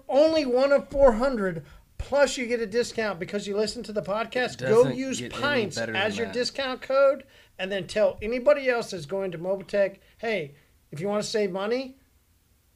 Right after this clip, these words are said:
Speaker 1: go use pints as the discount code."
Speaker 2: So be one of four hundred with a discount. How about that?
Speaker 1: There you go. One of four hundred discount.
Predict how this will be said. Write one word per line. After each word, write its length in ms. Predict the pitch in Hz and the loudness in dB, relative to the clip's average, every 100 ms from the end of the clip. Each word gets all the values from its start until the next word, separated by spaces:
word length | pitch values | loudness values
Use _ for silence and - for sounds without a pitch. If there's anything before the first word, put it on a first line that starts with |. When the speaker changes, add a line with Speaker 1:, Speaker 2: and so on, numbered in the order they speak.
| _ | _
Speaker 1:
go 120 | 160 190 | -4 -4
use 200 | 185 143 | -4 -12
pints 400 | - 180 175 160 | -12 -10 -10 -10
as 80 | |
the 80 | 143 | -10
discount 460 | 139 151 - 131 - | -10 -10 -12 -16 -16
code." 180 | 123 117 _ - - - | -20 -20 _ -20 -20 -18
Speaker 2:
So 180 | - | -14
be 160 | 113 127 | -8 -6
one 200 | 127 131 | -2 -2
of 100 | 120 | -4
four 160 | 120 117 | -6 -8
hundred 220 | 120 107 | -8 -10
with 140 | 104 | -10
a 60 | 104 | -12
discount. 420 | 98 - 95 92 | -12 -14 -16 -16
How 60 | 104 | -16
about 160 | 104 143 | -12 -10
that? 180 | 143 - - | -10 -14 -16
Speaker 1:
There 240 | 139 156 | -8 -6
you 100 | 175 | -6
go. 140 | 170 143 | -6 -6
One 140 | 147 | -8
of 80 | 156 | -10
four 180 | 175 165 | -10 -8
hundred 160 | 160 147 | -8 -10
discount. 420 | 143 156 135 | -12 -14 -16